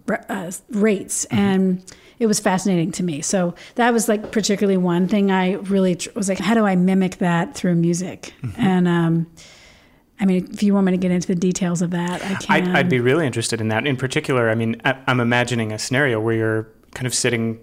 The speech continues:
Speaker 2: by yourself, just looking at the water.
Speaker 1: Yeah, and one of the things that I did to try to mimic or I like to call it biomimicry, to mimic the, those different flow rates, was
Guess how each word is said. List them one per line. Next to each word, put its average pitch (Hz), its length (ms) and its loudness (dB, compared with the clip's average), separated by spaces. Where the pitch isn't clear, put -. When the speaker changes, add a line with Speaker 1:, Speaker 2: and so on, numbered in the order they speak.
Speaker 2:
by 120 180 0
yourself, 110 720 -2
just 123 200 -4
looking 117 400 -2
at 107 80 -6
the 123 80 -2
water. 117 580 2
Speaker 1:
Yeah, 277 400 2
and 196 200 4
one 247 140 4
of 262 80 4
the 240 80 2
things 226 240 0
that 208 100 0
I 202 120 2
did 196 400 2
to - 120 0
try 202 300 0
to 190 240 0
mimic 202 720 2
or 196 260 -4
I 208 100 -2
like 208 260 0
to 226 80 0
call 196 200 0
it 185 100 -4
biomimicry, 185 1000 2
to 208 100 0
mimic 196 500 2
the, 180 420 0
those 196 280 0
different 190 300 0
flow 233 240 2
rates, 190 360 2
was 185 380 0